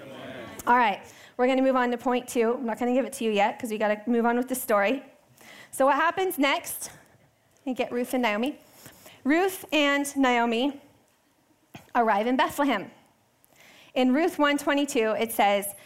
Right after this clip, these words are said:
"So Naomi returned from Moab, accompanied by Ruth Mo-, the Moabite." This is the important part. Ruth the Moabite,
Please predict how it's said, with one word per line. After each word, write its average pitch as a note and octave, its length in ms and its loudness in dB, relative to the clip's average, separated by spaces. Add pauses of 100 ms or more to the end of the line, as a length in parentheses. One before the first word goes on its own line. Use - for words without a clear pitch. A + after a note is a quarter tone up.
(140)
"So - 160 -2
Naomi D4 380 2
returned C4+ 540 0
from C#4+ 160 2
Moab, G#3+ 440 2
accompanied B3 1080 -2 (480)
by A#3 160 2
Ruth B3 580 0 (240)
Mo-, G#3+ 220 -4 (100)
the A3+ 100 0
Moabite." A3 600 0 (1120)
This A3+ 160 -4
is A3+ 80 -6
the A3+ 100 -6
important G#3 380 -4
part. F3+ 220 -6
Ruth B3+ 240 -2
the A#3+ 80 0
Moabite, G#3 420 2